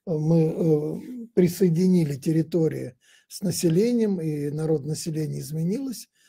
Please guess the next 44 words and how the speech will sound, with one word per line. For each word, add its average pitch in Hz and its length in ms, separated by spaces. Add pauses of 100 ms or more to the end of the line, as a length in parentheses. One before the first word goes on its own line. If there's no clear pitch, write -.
(400)
Э, 170 260
вот. 165 360
Я, 185 180
правда, 165 540
у 220 500
меня 165 160
своя, 147 440
так 127 200
сказать, - 400
э, 127 240
позиция 190 480
по 175 140
этому 170 280
поводу. 151 380
Я 143 80
считаю, 151 340
что - 240
у 165 40
нас 190 260 (460)
дал-, 151 220
далеко 175 500
не 139 160
сто 156 200
сорок 135 420
или 160 100
сто - 220
пятьдесят 143 500
миллионов. 196 500 (720)
Вот. 170 420
Но, 247 180
тем 185 260
не 180 100
менее, 196 520
официальная 165 480
статистика - 680
такая. 196 380
Щас - 340
мы 156 140
про 156 180
это 147 120
сегодня 156 440
говорить 147 360
не 160 120
будем, 226 380